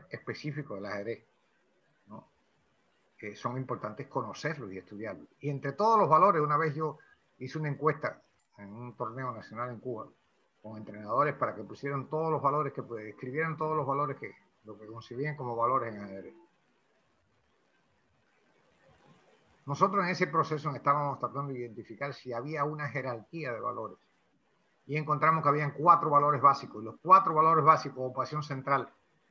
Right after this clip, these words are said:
ventaja de espacio, iniciativa y material, esos cuatro valores básicos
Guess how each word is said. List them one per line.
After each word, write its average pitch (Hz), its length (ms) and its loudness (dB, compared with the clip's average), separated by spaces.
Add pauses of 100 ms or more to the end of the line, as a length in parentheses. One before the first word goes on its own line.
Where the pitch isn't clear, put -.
(100)
ventaja 135 420 6
de 135 60 4
espacio, - 440 2 (240)
iniciativa 139 680 -2
y 127 60 0
material, 135 600 2 (140)
esos 156 240 -6
cuatro 156 320 4
valores 147 320 2
básicos - 580 -8